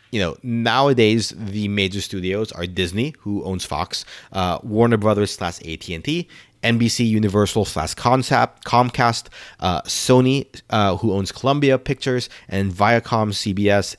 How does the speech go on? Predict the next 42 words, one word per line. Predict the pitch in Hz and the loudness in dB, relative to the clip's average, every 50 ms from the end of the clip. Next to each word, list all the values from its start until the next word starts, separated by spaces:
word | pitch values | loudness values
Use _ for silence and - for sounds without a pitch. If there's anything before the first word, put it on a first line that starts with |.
| _ - | _ -8
uh, | - 98 85 - _ | -6 -6 -6 -6 _
A | 120 113 | -4 -4
K | - - 117 | -4 -4 -8
A | 107 64 73 90 87 | -8 -6 -4 -6 -6
Paramount. | - - - 98 90 87 80 65 - - - - - _ - - - - _ | -6 -6 -8 -8 -8 -6 -8 -10 -12 -14 -20 -20 -20 _ -20 -20 -20 -20 _
However, | - 117 135 156 151 143 131 | 0 2 2 2 4 2 0
back | 104 92 104 90 90 - | 0 2 0 0 0 -2
then, | 95 92 95 123 143 127 120 117 - | -6 -4 0 2 2 2 2 -2 -6
the | - 110 101 107 104 | -10 -8 -4 -4 -4
big | 98 92 95 107 101 107 | -4 -2 -2 -2 -2 0
names, | 98 98 92 95 92 95 90 - - _ - | -2 -2 -2 -2 -4 -6 -8 -10 -14 _ -6
uh, | 101 95 92 85 - | -4 -4 -4 -4 -6
so | - - - | -8 -10 -4
they | 101 104 | -2 0
were, | 101 98 92 90 - _ _ _ | 2 0 0 -2 -8 _ _ _
the | - 98 98 | -6 -6 -2
big | 90 120 131 127 | 2 2 2 2
five, | - - - 85 85 98 95 92 - - - - - _ | 2 0 2 2 4 2 0 -2 -8 -18 -20 -20 -20 _
uh, | - 98 95 92 90 90 87 87 - | -4 -2 -2 0 0 -2 -4 -4 -6
were | 110 101 90 | -4 -4 -4
Twentieth | - - - 110 123 135 - | -4 -4 -4 -2 -2 -2 -2
Century | - 127 - - 165 | -2 -4 -2 -2 -4
Fox, | - - 98 92 95 - - - - - - - - _ _ | -2 0 0 0 0 -2 -6 -10 -10 -12 -20 -20 -20 _ _
uh, | - 95 87 78 | -6 -6 -4 -4
Loews | 78 90 98 107 113 120 131 127 123 | -4 -2 2 4 6 6 4 4 2
Incorporated, | 120 131 - - 110 98 - - 95 92 98 110 110 | -4 -6 -2 0 -2 -2 0 -2 -2 0 0 0 -2
who | 101 85 104 - | -4 -8 -6 -4
owned | 87 98 101 98 - | -2 -2 -2 -2 -4
M | 92 95 98 | -6 -6 -4
G | 92 110 110 | -2 0 0
M, | 87 80 85 101 123 - - - - - _ _ | 0 0 0 -2 -6 -8 -12 -20 -20 -20 _ _
uh, | - 104 95 95 90 90 90 | -6 -4 -2 -2 -2 -4 -4
Paramount | - - - 135 139 139 139 143 139 - | -6 -2 0 2 2 2 2 0 -2 -2
Pictures, | - 113 95 - - 117 107 107 101 - - - - - _ _ _ _ | -4 -4 -4 -2 -2 0 0 0 -2 -4 -10 -16 -20 -20 _ _ _ _
R | 110 110 | -2 -2
K | 107 - 117 101 - - | 0 0 -2 -2 -2 0
O | - 127 151 147 | 2 2 2 4
Radio | 123 104 98 95 98 | 4 4 4 4 2
Pictures, | 90 - - 92 - - 107 101 95 90 - _ | -2 -2 -8 -10 -8 -6 -6 -6 -6 -6 -8 _
and | - 87 90 87 | -8 -6 -6 -6
Warner | 87 90 104 110 110 101 | -2 0 0 0 0 -2
Brothers. | 90 85 80 65 57 57 - - - - | -4 -4 -8 -10 -10 -12 -10 -10 -10 -10